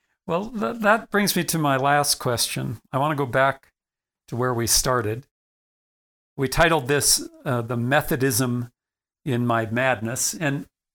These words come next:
and that line you've used in talks, and it always gets a chuckle. But is there a way in which it is accurate to still say Wes Jackson is a Methodist?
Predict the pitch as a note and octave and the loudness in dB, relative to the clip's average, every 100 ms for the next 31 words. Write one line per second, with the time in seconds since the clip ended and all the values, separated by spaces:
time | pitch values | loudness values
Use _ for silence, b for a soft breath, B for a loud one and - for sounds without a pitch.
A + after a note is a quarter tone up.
0 | _ _ C3 D3+ F3 D3+ C#3+ D3 D#3+ D3 | _ _ -2 0 0 2 2 2 -2 -4
1 | C3 C#3 C3 C3+ A#2+ C3 B2 C3 C3+ B2+ | -2 -2 -2 -4 -2 0 0 -2 -6 -6
2 | B2+ - B2 C3 - C3 - A2+ C3+ A#2+ | -8 -6 -4 -2 -4 -6 -6 -4 -4 -2
3 | C3+ C#3+ _ _ _ _ _ _ _ _ | -4 -6 _ _ _ _ _ _ _ _
4 | D3+ F3+ F#3 A#3 A#3+ D4+ D4 F#3+ D#3 D#3 | -2 0 2 0 0 0 0 -2 0 0
5 | B2 F#3+ F#3+ - _ _ _ _ _ _ | 0 -2 -6 -10 _ _ _ _ _ _
6 | D#3+ D#3+ D#3 E3+ - E3 E3 E3 C#3 - | -2 -2 0 -2 0 0 0 0 0 0
7 | - - _ _ _ D#3+ G3+ - B2+ A#2 | -2 -12 _ _ _ 2 2 0 -4 -4
8 | B2 - _ _ - C#3+ - E3 F#3 - | -6 -16 _ _ -6 -6 0 0 2 2
9 | D3+ B2+ D3+ C3+ D#3 - - C3+ C#3 - | 2 2 0 0 -2 -2 0 0 0 0
10 | C#3+ C#3+ C3+ C#3+ C#3+ - A2+ - - - | 0 -2 -4 -2 -4 -4 -8 -6 -6 -8